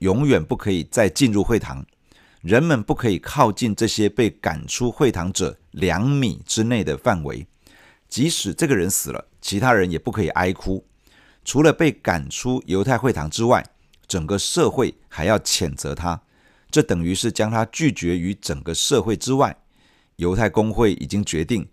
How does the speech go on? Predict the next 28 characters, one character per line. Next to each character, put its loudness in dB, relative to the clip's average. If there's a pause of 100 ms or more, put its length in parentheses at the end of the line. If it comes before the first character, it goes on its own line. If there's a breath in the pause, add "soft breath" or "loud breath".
(200)
若 4
是 -2
有 0
人 -2
承 -6
认 2
耶 4
稣 -2
是 -6
基 -2
督， -2 (260 soft breath)
就 0
要 6
用 2
这 0
样 4
的 -2
待 2
遇 -4
来 -8
对 0
待 0
他。 -10 (960)
第 2
二 2
十 -4
四 0
节， -6